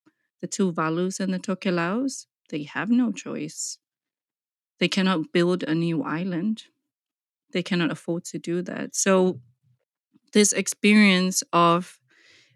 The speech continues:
climate change, when you have the means to save yourself afterwards, is so very different to the plight of Pacific Islands, where you just simply don't have the land or the resources to, you know, continue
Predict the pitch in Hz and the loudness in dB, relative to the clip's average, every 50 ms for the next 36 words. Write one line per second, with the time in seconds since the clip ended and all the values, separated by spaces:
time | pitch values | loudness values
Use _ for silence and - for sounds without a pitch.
0 | _ - - 214 196 196 190 190 180 - - - - 180 175 170 170 170 170 165 | _ -4 2 4 4 4 4 2 0 0 -2 0 0 2 2 2 0 0 -2 -4
1 | - - 175 180 175 180 185 175 175 170 185 180 170 175 - 170 170 165 175 175 | -6 -6 -4 -2 0 0 0 0 -2 0 0 -2 -2 -2 -4 -4 -4 -2 0 0
2 | 175 180 175 - - - - - - - 165 165 170 170 175 165 165 165 - - | 0 0 -2 -4 -6 -8 -8 -6 -2 0 2 2 2 0 -2 -2 -4 -4 -4 -2
3 | 156 160 165 - - - 151 165 - - 196 190 208 226 240 247 226 - - 190 | -2 -2 -2 -4 -6 -8 -10 -10 -10 -8 -6 -4 -2 -2 -2 -4 -4 -6 -6 -6
4 | - - - 185 180 180 180 180 - - _ _ _ _ _ - 190 196 208 220 | -6 -4 -2 0 0 0 0 -2 -4 -10 _ _ _ _ _ 2 4 6 6 8
5 | 220 190 - - 156 - - 139 143 151 147 - - - 170 170 - - - 160 | 6 4 2 -2 -8 -10 -10 -12 -10 -10 -10 -12 -12 -8 -8 -8 -8 -6 -6 -6
6 | 165 165 160 - - 156 - - 160 - 160 151 - - - 165 160 160 160 160 | -6 -6 -10 -12 -14 -14 -12 -12 -12 -12 -12 -12 -12 -10 -10 -8 -8 -8 -8 -8
7 | 156 - - _ _ - - - - - _ _ - 185 185 185 185 175 - 175 | -10 -12 -14 _ _ -20 -20 -20 -20 -20 _ _ 0 2 4 4 2 2 0 -2
8 | - - - - 175 165 - 170 170 165 - 175 165 160 156 151 - - - - | -4 -4 -4 -4 -4 -4 -4 -4 -4 -4 -2 -2 -2 -2 -2 -4 -6 -10 -10 -8
9 | 165 165 165 - 143 147 147 143 156 185 214 240 240 - - - 190 175 175 170 | -8 -8 -8 -8 -8 -8 -6 -4 -2 0 2 2 0 0 -2 -4 -4 -2 -2 -2
10 | 156 147 170 175 180 180 - - 165 160 160 - - 151 151 - - - - 170 | -2 0 -2 -2 -2 -2 -2 -4 -4 -4 -6 -6 -8 -8 -8 -8 -10 -8 -6 -4
11 | 165 156 156 156 151 156 151 - - - 180 175 165 160 160 - - - 190 170 | -4 -2 -2 -4 -4 -6 -8 -10 -6 -4 -2 0 0 -2 -2 -4 -4 -2 -2 -2
12 | - - - - 196 185 190 185 175 175 165 165 165 | -2 -6 -8 -2 0 0 2 2 2 0 0 -2 -4